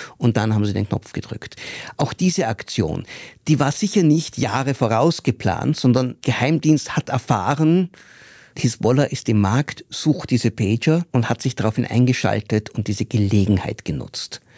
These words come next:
Und das auch dann am Ende jetzt durchgeführt. Es ist möglich, dass die Aktion weniger erfolgreich aus israelischer Sicht war als gedacht. Vielleicht, und das ist so eine Spekulation,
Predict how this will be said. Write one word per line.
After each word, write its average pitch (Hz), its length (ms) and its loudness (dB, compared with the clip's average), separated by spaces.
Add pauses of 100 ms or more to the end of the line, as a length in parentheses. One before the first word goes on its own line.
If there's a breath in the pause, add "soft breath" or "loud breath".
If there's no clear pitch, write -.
(360 loud breath)
Und 117 220 2
das - 260 -2
auch 113 460 0
dann 110 320 0
am 113 160 0
Ende 107 300 2
jetzt 104 280 -2
durchgeführt. - 640 -2 (400 loud breath)
Es 151 160 -2
ist 196 200 -2
möglich, 170 680 4
dass - 180 -4
die - 140 2
Aktion 135 540 2
weniger 139 340 4
erfolgreich 123 600 0
aus 123 120 0
israelischer 120 540 0
Sicht - 320 -6
war 101 140 4
als 107 160 -2
gedacht. 107 400 -4
Vielleicht, 113 560 0
und 123 100 2
das 117 80 0
ist 120 120 2
so 117 60 2
eine 110 120 4
Spekulation, 107 800 0